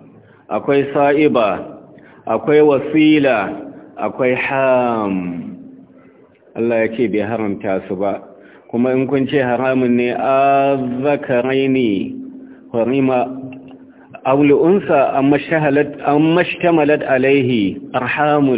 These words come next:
الأنثيين." Shin mazan kuka haramta ko matan, ko ko duk abin da cikin ya kunsa kuka haramta? Har yanzu akwai masu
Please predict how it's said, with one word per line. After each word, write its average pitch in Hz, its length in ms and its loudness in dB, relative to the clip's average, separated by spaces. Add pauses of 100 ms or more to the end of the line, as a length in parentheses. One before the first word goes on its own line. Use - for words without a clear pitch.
(1160)
الأنثيين." 123 1300 2 (1600)
Shin 131 160 0
mazan 160 320 4
kuka 156 320 0
haramta 151 720 2
ko 151 160 4
matan, 151 560 0
ko 170 160 0
ko 165 160 0
duk 147 240 -2
abin 156 400 -2
da 147 160 0
cikin 151 400 0
ya 143 80 0
kunsa 139 480 -2
kuka 135 240 -2
haramta? 117 720 -4 (1400)
Har 247 240 -2
yanzu 175 480 4
akwai 156 320 2
masu 147 300 0